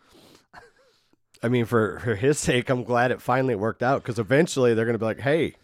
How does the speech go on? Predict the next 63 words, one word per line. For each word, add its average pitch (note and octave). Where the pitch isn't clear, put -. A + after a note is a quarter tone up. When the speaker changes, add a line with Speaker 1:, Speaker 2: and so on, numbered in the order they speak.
Speaker 2:
<laughs> -
Speaker 1:
Yeah. A2
Speaker 2:
this C#3+
shit E3+
ain't C#3
working, D3
and A#2+
we D3
don't D3+
have C#3+
any," C#3
you B2
know. B2
Speaker 1:
Do C3
you D3
know F3+
how G3
many F#3+
picks F3+
they F#3+
have F#3+
this G3
year? A#3
And B2+
this D3
is A2+
not B2
counting A#2+
comp-, A2
uh, G2
compensatory A2+
picks, -
'cause F2
I F#2+
think G2+
they G2+
might F#2+
get G2+
one G2+
or G2
two -
of F#2
those. G2
Right D3+
now, D3+
I A#2+
think B2
they A2+
have G#2
either A2
two E3
fifth-round F3+
picks -
and A2+
a G2
seventh, F3
or A#2
two D3
seventh-round C#3
picks -
and A#2
a G2+
fifth. -